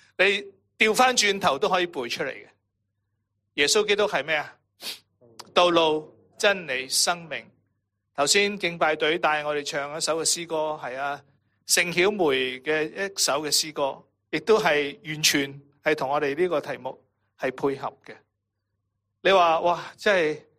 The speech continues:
其實呢，我喺度禱告嘅時候呢，我都話，主可唔可以 skip 呢個題目呢？下，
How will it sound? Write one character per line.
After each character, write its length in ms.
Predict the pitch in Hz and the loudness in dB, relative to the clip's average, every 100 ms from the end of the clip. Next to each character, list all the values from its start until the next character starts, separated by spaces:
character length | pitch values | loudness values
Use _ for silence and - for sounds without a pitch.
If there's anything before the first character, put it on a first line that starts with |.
| _ _ _ | _ _ _
其 80 | 180 | 4
實 80 | 202 | 6
呢， 100 | 262 | 6
我 120 | 247 | 4
喺 160 | 262 | 4
度 20 | 208 | 4
禱 220 | 165 196 | 2 0
告 200 | 180 165 | 2 2
嘅 60 | |
時 60 | 160 | 2
候 120 | 131 | 0
呢， 220 | 143 170 | 0 0
我 100 | 165 | -2
都 100 | 165 | -2
話， 280 | 175 135 123 _ _ _ | -2 -2 -6 _ _ _
主 180 | - 190 | 0 2
可 160 | 180 190 | 4 2
唔 80 | 151 | 0
可 140 | 180 | 0
以 60 | 156 | 2
skip 320 | - - - | 0 -2 -4
呢 60 | 170 | -2
個 100 | 151 | -2
題 160 | 131 | -4
目 200 | 110 113 | -10 -10
呢？ 140 | 135 135 | -10 -12
下， 220 | 117 - | -18 -20